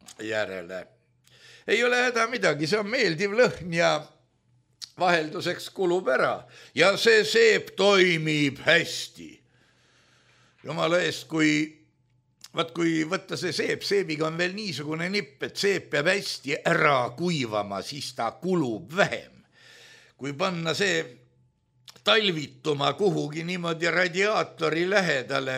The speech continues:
või vannitoast jooksevad soojad torud läbi sinna toru lähedale lahtiselt, vaat siis ta laagerdub vist alles õigesse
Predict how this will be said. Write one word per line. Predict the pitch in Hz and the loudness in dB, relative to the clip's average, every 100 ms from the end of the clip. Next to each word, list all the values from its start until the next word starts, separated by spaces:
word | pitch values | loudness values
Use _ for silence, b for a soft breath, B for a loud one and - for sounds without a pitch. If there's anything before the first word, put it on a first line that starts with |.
| 131 | -2
või | 139 139 143 147 143 151 147 | 0 0 -2 -4 -8 -12 -6
vannitoast | 156 147 147 151 147 - | -6 -4 -4 -4 -4 -4
jooksevad | 151 143 160 151 156 | -4 -2 -4 -2 -4
soojad | - 165 165 151 - | -4 -2 0 0 -2
torud | 196 180 156 139 | -2 0 -2 -2
läbi | 156 143 147 | -2 -2 -8
sinna | 175 165 160 | -6 -2 -2
toru | 156 214 190 156 135 | 4 4 4 0 0
lähedale | 165 147 131 101 123 120 | 2 2 0 -2 -4 -2
lahtiselt, | 139 170 - - 104 - 90 78 _ - B B B B B | 2 2 0 -14 -12 -10 -12 -14 _ -20 B B B B B
vaat | 117 - | -8 -6
siis | 214 220 226 220 - | -6 -6 -8 -8 -6
ta | - 185 | -2 2
laagerdub | 185 180 170 160 151 160 147 | 4 4 4 0 0 -2 -2
vist | 156 - - - - _ _ _ _ _ _ _ _ _ _ _ - - 104 | -6 -6 -8 -12 -20 _ _ _ _ _ _ _ _ _ _ _ -20 -8 -4
alles | 131 123 165 | -2 -2 -2
õigesse | 147 131 120 - 131 | -2 -4 -8 -6 -6